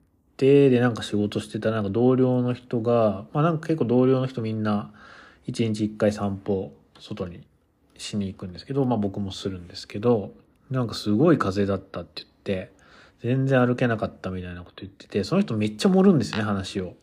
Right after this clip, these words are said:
なんか、あー、盛ってんだなと思って。また盛っちゃって、と思って。で、僕もご飯、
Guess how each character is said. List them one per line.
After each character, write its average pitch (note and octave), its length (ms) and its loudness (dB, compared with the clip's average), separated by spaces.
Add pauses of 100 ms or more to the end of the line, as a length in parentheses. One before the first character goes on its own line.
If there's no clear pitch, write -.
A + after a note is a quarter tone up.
(720)
な A2 240 -2
ん B2 80 -2
か、 G#2+ 360 0
あ - 20 -2
ー、 G#2+ 40 -4
盛 G2+ 120 -4
っ - 20 -8
て - 240 -2
ん C#3+ 80 2
だ A2+ 80 2
な G#2+ 200 2
と G#2 100 -10
思 F2 100 -14
っ - 20 -18
て。 - 360 -16 (560)
ま G2 180 -6
た G2 180 -6
盛 F#2+ 180 -8
っ - 20 -18 (100)
ち - 100 -2
ゃ A#2+ 60 4
っ A#2 40 -4
て、 C3 360 2
と - 120 -6
思 F2+ 140 -12
っ - 40 -20
て。 - 320 -20 (800)
で、 E3 560 0 (840)
僕 C#3+ 200 0
も D3+ 100 4
ご D3+ 140 4
飯、 G#2+ 340 -2